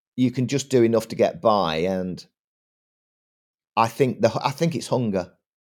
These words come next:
actually. Yeah, I think it's hunger. And I think it's a natural thing for hunger to eventually go, 'cause you, no one can keep up that level of intensity. You know, you have to go, "You know what? It's time to become a creative director, and it's time to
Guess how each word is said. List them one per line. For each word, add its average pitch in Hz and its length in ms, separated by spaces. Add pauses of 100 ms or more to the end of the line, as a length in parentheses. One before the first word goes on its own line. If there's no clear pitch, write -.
(360)
actually. 95 520 (400)
Yeah, 82 220 (300)
I - 60
think 170 220
it's - 160
hunger. 127 220
And 127 100
I 131 40
think 156 220
it's 147 140
a 151 40
natural 151 360
thing 127 200
for 120 140
hunger 120 220
to 120 100
eventually 117 420
go, 117 60
'cause 143 180 (600)
you, 196 80
no 247 240
one 240 180
can 170 160
keep 180 320
up - 140
that - 180
level 90 300
of 87 80
intensity. 80 760 (360)
You 170 100
know, 165 80
you 143 220
have 190 220
to 170 100
go, 143 160
"You 139 180
know 185 120
what? 127 260
It's 135 160
time 156 240
to - 100
become 143 240
a 127 60
creative 120 260
director, 82 540 (340)
and 107 560
it's 113 160
time 127 480
to 110 300